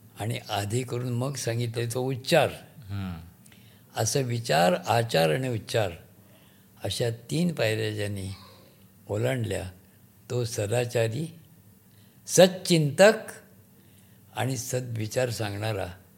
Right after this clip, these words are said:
Speaker 2: हम्म.
Speaker 1: म्हणून जगात आदर्श ठरतो. असा राम होता म्हणून तो राम हा आपला आदर्श आहे.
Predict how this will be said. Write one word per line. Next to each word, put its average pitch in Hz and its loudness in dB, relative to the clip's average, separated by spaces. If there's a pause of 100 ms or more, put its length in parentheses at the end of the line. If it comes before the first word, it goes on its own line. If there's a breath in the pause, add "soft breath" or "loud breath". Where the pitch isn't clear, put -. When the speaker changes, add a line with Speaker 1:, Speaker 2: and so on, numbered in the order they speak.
Speaker 2:
हम्म. 104 -2
Speaker 1:
म्हणून 92 -4
जगात 113 -2
आदर्श 101 -6
ठरतो. 90 -10 (800 soft breath)
असा 120 0
राम 117 0
होता 107 -4
म्हणून 107 -6
तो 104 -4
राम 95 -4
हा 92 -6
आपला 90 -6
आदर्श 82 -12
आहे. - -20